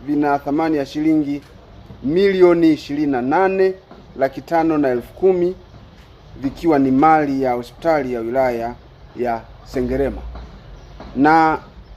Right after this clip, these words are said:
mara tu baada ya taarifa hizo kuwa zimefikishwa kwa jeshi la polisi, jeshi la polisi lilianza ufuatiliaji wa kina kuhusiana na tukio hilo wa,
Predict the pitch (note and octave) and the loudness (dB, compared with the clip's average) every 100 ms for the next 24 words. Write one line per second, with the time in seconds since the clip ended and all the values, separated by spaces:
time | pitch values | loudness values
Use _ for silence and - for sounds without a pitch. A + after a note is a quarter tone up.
0 | - - F#3 G3+ F#3 G3 G#3 E3 E3+ F3 | -14 2 4 6 4 0 -4 4 4 6
1 | D#3+ D3 C#3+ D#3 D3+ F3 E3 F3 D#3+ F3+ | 4 4 2 -2 -4 -2 -2 -2 -2 -2
2 | D3+ C#3+ C3+ - - F#3 D#3+ C#3 D3+ D3 | -2 -4 -8 -12 -8 -8 -6 -6 -6 -8
3 | C3 A#2 B2 E3+ A3 B3 - - - - | -10 -8 -8 -10 -10 -12 -14 -20 -20 -20
4 | - - - - - - F3+ F3 D#3 D#3+ | -20 -20 -20 -20 -6 2 2 4 2 2
5 | E3+ G3+ F#3 D#3 C#3+ D#3+ E3+ D#3 D#3 D#3 | -4 -4 -2 0 2 2 2 2 0 -2
6 | - - - - - - - B2+ C#3+ C3+ | -8 -14 -16 -16 -16 -14 -14 -4 -2 -2
7 | C#3 C3+ D3+ F#3 F3 F3+ E3 - - A#2+ | -4 0 4 4 2 -4 -10 -14 -8 -6
8 | A2 - - G#3+ F#3+ D#3 - C3+ - C#3+ | -6 -10 -10 -4 0 -2 -4 -10 -4 -2
9 | C3+ B2+ A#2 - C3 D3 G3 F3+ F3 - | -2 -4 -8 -12 -8 -2 0 0 -2 -14
10 | - - - - A#2 A2+ | -18 -18 -18 -4 0 0